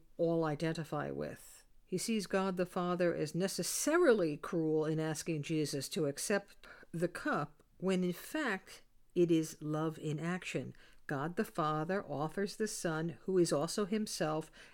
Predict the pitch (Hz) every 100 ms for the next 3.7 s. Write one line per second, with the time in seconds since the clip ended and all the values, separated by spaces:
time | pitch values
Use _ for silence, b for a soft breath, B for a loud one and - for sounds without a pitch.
0 | - 170 170 - - 208 - - 185 196
1 | 214 - - 233 233 180 160 147 180 190
2 | - 165 156 196 - - 202 175 - -
3 | - 165 165 160 147 143 139